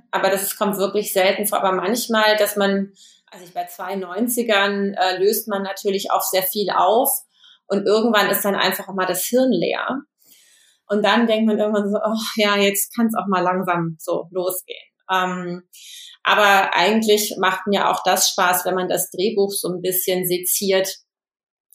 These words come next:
und eben da versucht, die schönsten Bilder, die dramaturgisch passendsten Bilder dafür zu finden, um die Figur am stärksten zu unterstützen.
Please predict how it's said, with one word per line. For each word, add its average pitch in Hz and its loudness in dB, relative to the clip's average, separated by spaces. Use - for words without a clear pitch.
und 175 -6
eben 180 -2
da 175 -2
versucht, 185 -4
die 185 -6
schönsten 185 -4
Bilder, 180 2
die 170 -8
dramaturgisch 175 -6
passendsten 175 -6
Bilder 180 -2
dafür 170 -6
zu 165 -8
finden, 165 -8
um 170 -6
die 170 -6
Figur 175 -4
am 170 -6
stärksten - -10
zu - -12
unterstützen. - -10